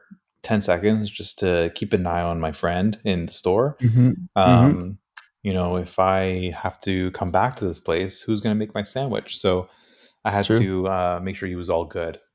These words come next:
Speaker 1: But
Speaker 2: Mm-hmm.
Speaker 1: you already know they got the sh-, the, the shotgun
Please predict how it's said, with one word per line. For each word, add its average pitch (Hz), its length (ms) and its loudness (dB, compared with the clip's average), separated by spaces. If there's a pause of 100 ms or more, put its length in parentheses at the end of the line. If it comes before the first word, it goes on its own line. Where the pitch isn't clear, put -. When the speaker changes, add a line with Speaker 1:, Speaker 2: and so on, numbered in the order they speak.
(160)
Speaker 1:
But 90 280 -4 (480)
Speaker 2:
Mm-hmm. 92 340 0 (140)
Speaker 1:
you 131 100 0
already 123 140 4
know 104 160 0
they 90 120 -4
got 90 220 -6
the - 100 -12
sh-, - 160 -18 (100)
the, 101 400 -4 (100)
the 104 60 -10
shotgun 90 640 -4